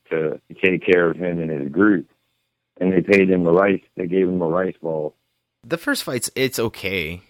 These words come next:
Speaker 2: Um, it's kinda cool. It's, it's over kinda quick.
Speaker 1: Yeah, very quick.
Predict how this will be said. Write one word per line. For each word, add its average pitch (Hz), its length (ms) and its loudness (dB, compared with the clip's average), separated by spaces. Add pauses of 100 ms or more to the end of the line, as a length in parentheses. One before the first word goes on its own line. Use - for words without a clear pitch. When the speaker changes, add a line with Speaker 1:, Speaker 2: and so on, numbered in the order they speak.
(260)
Speaker 2:
Um, 95 540 -4 (140)
it's - 160 -4
kinda 156 160 0
cool. 123 220 0
It's, 113 180 -2
it's 110 240 -2
over 127 220 -2
kinda 95 240 -4
quick. - 480 -12 (800)
Speaker 1:
Yeah, 85 300 2
very 78 320 0
quick. - 360 -10